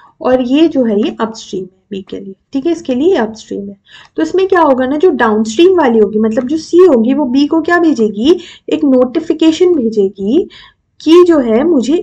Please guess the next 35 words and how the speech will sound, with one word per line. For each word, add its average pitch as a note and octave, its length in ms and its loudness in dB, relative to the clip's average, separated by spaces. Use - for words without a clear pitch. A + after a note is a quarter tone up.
इतने C4 320 0
parts A3+ 400 -2
जो A3 100 0
है G#3+ 80 2
वो G#3 160 -2
आप D#4+ 200 0
feed A#3 240 -2
कर F3+ 140 -8
दो, F#3+ 200 -18
ठीक D4 120 -6
है। F#4 120 -2
तो D#4+ 140 -2
ये D4 300 4
जो F#4 140 2
है D#4+ 180 0
authorize C4+ 460 -2
करेगी G#3+ 520 -2
कि E4+ 60 -4
आप B3+ 240 0
जो C4 120 -4
है C4 240 -4
इतना C#4+ 360 0
production C4 580 -2
कर G#3 240 -2
दो। E3+ 160 -8
तो C#4 80 0
ये B3 220 0
वाला D4+ 260 2
जो D4+ 120 -2
है D#4 80 0
एक F4 120 -4
notification D4 680 -2
card A3+ 300 -4
के A#3 100 -4
थ्रू B3 220 0